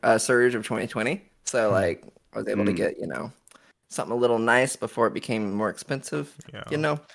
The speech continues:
Speaker 1: um, I stream games. I stream music production. I stream YouTube. I stream me just acting weird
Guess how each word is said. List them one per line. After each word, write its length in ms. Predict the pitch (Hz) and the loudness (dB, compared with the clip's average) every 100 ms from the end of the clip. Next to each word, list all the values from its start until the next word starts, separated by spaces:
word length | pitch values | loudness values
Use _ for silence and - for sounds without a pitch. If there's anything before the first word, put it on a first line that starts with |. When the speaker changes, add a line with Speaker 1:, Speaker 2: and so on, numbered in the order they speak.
| _ _ _ _ | _ _ _ _
Speaker 1:
um, 580 | 92 120 120 120 117 135 - _ _ - | -2 2 2 2 -2 -8 -16 _ _ 0
I 40 | |
stream 320 | 180 202 170 127 | 4 6 4 4
games. 680 | 143 143 143 143 143 143 - _ | 4 6 4 2 0 -4 -12 _
I 80 | - | -6
stream 680 | - - 151 139 127 123 117 - _ | -4 0 0 2 0 0 -4 -12 _
music 360 | 139 135 135 - | -2 0 0 -2
production. 760 | 151 131 131 - 139 127 123 - | 4 6 4 2 -2 0 -2 -2
I 120 | 123 | -4
stream 400 | 123 - 120 107 | -4 -4 -4 -2
YouTube. 640 | 104 127 123 139 135 131 127 - _ - | -2 -2 -2 -2 0 -2 -4 -14 _ -4
I 80 | 120 | -2
stream 520 | - - 131 127 104 | -2 -2 0 0 0
me 120 | 120 | 0
just 200 | 113 117 | 2 0
acting 400 | - 104 - 123 | 2 0 0 0
weird 420 | 123 131 135 135 | 2 2 2 0